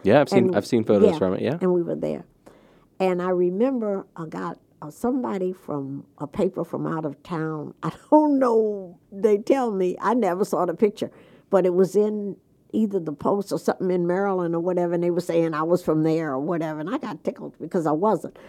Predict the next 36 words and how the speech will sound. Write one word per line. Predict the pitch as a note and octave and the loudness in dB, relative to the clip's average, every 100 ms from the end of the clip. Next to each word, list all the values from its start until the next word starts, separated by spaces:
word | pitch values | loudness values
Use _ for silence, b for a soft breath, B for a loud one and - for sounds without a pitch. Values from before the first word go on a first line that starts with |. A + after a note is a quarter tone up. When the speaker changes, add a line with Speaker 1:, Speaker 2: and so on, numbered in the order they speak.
| B _ | B _
Speaker 2:
But | A#3+ G3+ | 2 4
anyway, | F#3 D3+ - F#2 - | 4 0 -4 -10 -10
that's, | F3 D#3+ - | -10 -10 -14
that's, | - D#3 D#3+ - | -12 -12 -12 -12
all | - G3+ G3+ | 0 2 4
those | F#3 D3+ | 2 -2
reporters | C3+ - - C3 - | -6 -6 -6 -6 -8
were | G2+ | -12
there. | - - b b b b b | -12 -16 b b b b b
And | F#3+ G3 | -2 0
I | |
remember | A3+ A3 G#3 F#3 | 2 2 4 2
Joe | D#3+ F#3+ G3+ G3+ | 2 4 4 2
coming | G3+ E3+ E3 | 0 0 -2
down | F3 F#3+ G#3 F#3+ | -2 -2 -2 -4
that | F#3 - | -6 -6
ramp, | E3 D3+ - - _ _ E3 | -6 -6 -8 -16 _ _ -8
and | D#3+ | -4
he | F3 | -4
came | E3+ E3+ C3+ - | -4 -8 -8 -10
straight | - F3+ F3+ - | -6 -4 -4 -4
to | F3 | -6
me, | D#3+ D3+ - b b b b b _ _ _ | -6 -6 -10 b b b b b _ _ _
and | F3 E3+ | 0 0
I | F3+ | 0
hugged | G3 F3+ F3 | 0 0 0
him, | E3 | -2
and | D#3+ | -2
we | E3 | -4
just | E3 D#3+ - | -2 -4 -4
cried, | - C#3 - | -10 -10 -8
'cause | - B3 | -4 0
it | D#4 D4 | 0 4
was | B3 - - - - - - - | 2 2 -14 -20 -20 -20 -20 -12
just | - - | -10 -4
unreal. | D4 D4+ D4 F#4+ - | -2 -2 -2 -6 -8